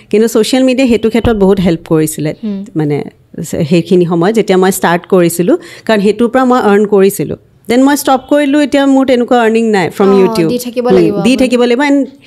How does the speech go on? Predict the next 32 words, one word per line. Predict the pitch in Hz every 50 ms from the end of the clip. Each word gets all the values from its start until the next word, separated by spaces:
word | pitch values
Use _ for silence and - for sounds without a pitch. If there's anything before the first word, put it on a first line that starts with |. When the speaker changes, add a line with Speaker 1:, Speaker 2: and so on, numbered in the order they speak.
| - - -
Speaker 1:
এটাই | - - - 294 320
হ'ব | 320 294 262 240
লাগিব। | 220 196 175 170 180 170
আজি | 175 196 190 247
তুমি | 247 269 247 262 247
এইটো | 208 214 254 254
শ্ব' | - 277 254 262
কৰি | 262 262 262 254
আছা, | 262 269 320
you | 277 254
are | 254 254
doing | 247 262 262 247
this। | 208 196 180 180 185 - - -
Speaker 2:
হুম। | 233 220 208 202
Speaker 1:
মই | 240 262 285
কেতিয়াবা | 277 285 269 277 247 269 277
নাচিছোঁ, | 269 233 220 - - 233 226 208 - - 269 269 - - - - -
কেতিয়াবা | 254 247 254 262 269
ট্ৰেভেল | 254 262 233 185 185 196 214
ব্লগ | 208 226 240 240
দিছোঁ, | 233 226 247 240 - 269 294 - - - - _
নাই, | 226 220 415 403
এটাই | - - - 214 220
হ'ব | 220 214 175 180
লাগে | 175 156 156 156 156
আচলতে। | - 151 - 156 143 143 143 -
Speaker 2:
সেইটো | 247 - 269
হয়। | 247 208 220 208 202 202 196 202 - - - - -
আৰু | 311 311
চববিলাক | 311 285 254 240 240 269 285 294
মিলাবলৈ | 285 262 240 226 226 226 233 247 269
আপোনাৰ | 269 262 262 262 262 269 262